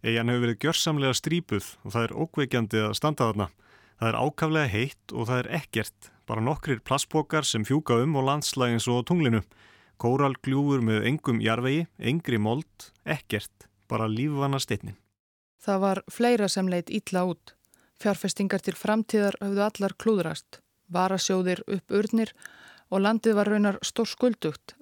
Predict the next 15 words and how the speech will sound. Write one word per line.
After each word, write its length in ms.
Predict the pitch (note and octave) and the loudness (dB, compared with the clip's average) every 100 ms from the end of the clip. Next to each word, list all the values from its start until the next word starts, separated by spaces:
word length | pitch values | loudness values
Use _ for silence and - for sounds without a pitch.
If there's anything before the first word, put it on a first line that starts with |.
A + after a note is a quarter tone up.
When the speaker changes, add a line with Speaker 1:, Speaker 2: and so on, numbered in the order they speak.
| G3 | -6
Speaker 2:
eftir 220 | F3 E3+ | -4 0
fáránlega 580 | G3+ G3+ F#3+ F3 F3 E3+ G3+ | 2 2 2 2 2 2 0
eyðslu 380 | G3 - E3+ C#3+ | 0 -2 -4 0
síðustu 400 | G3 F#3 - F#3 | -2 -2 -2 0
ára. 240 | F#3+ D3 - _ _ _ _ _ - _ _ _ _ _ _ _ | 0 -2 -8 _ _ _ _ _ -20 _ _ _ _ _ _ _
En 240 | G#3+ A3 G#3+ _ - | 2 2 0 _ 0
nú 140 | B3 | 2
fikk 180 | A#3+ B3 | 2 0
einhver 200 | A3+ A#3+ | 2 2
í 60 | A3+ G#3+ | 2 0
nárúsku 720 | G#3+ A3+ A3 - - G#3 - | 0 2 2 0 2 2 2
stjórninni 580 | - G#3+ F#3+ G3+ G3 F#3+ - | 0 0 4 4 4 0 0
aðra 380 | G3 G3 F#3 F3+ | 0 2 0 -2
frábæra 540 | - - G3 F3 F3 F3 | -4 0 0 2 0 2
hugmynd, 420 | G3+ E3+ - - | 2 0 -4 -14